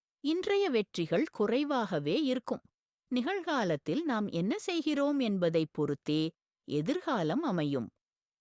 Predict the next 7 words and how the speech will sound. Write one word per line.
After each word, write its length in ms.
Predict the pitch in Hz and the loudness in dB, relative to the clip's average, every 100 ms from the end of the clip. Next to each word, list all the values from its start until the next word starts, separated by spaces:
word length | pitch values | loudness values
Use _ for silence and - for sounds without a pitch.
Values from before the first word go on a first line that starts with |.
| _ | _
நீங்கள் 380 | 277 330 339 330 - | -2 0 0 -2 0
இந்த 340 | 247 302 339 | 0 0 0
உலகை 420 | - 247 277 311 277 | 0 2 2 0 0
மாற்ற 400 | 190 170 - 190 | 0 -2 -2 0
விரும்பினால், 640 | 170 156 147 147 147 147 156 _ _ _ | 2 2 0 0 0 0 -4 _ _ _
உங்களிலிருந்து 840 | 302 330 349 302 214 160 147 143 330 | -4 0 2 2 2 2 0 0 -2
தொடங்குங்கள். 640 | - 277 262 269 240 196 | 0 2 2 2 2 0